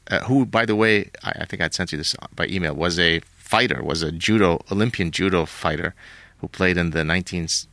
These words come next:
pl-, well, played, who competed in the nineteen seventy-six Olympics. So, and he used to always say, by the way, before there was ever an M M A, I would always ask him, "If you were in a fight at a bar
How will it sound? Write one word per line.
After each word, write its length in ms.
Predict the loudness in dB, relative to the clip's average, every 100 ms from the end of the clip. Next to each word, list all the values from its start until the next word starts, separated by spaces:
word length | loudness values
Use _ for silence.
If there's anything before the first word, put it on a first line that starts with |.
| _
pl-, 160 | -14 -12
well, 100 | -12
played, 220 | -10 -10
who 80 | -10
competed 460 | -10 -8 -2 0 0
in 60 |
the 60 | 0
nineteen 260 | -2 -2 -4
seventy-six 460 | -4 -2 -2 -4
Olympics. 460 | -4 -4 -6 -10 -12 -14 -20 -20 -16
So, 360 | -6 -2 -2 -4 -6
and 120 | 0 4
he 80 |
used 260 | 4 4 2
to 60 | 4
always 280 | 4 4 4
say, 140 | 4
by 160 | 2 2
the 140 | 0
way, 260 | -2 -4 -4
before 460 | 0 0 4 6 6
there 100 | 6
was 140 | 2
ever 220 | 2 0 0
an 100 | 0
M 200 | -2 -2
M 140 | -2
A, 120 | -2
I 100 | 0
would 100 | 2
always 280 | 4 2 2
ask 320 | 0 0 0
him, 120 | -2 -4 -10 -20 -2
"If 360 | -2 -2 -2
you 320 | 0 0 0 -4 -18 _
were 280 | 0 2 4
in 200 | 2 -2
a 80 | -2
fight 720 | -4 0 2 2 -2 -12 -16 -18 _ _ _ _ -2
at 140 | 0
a 80 | -2
bar 580 | -4 2 4 4 0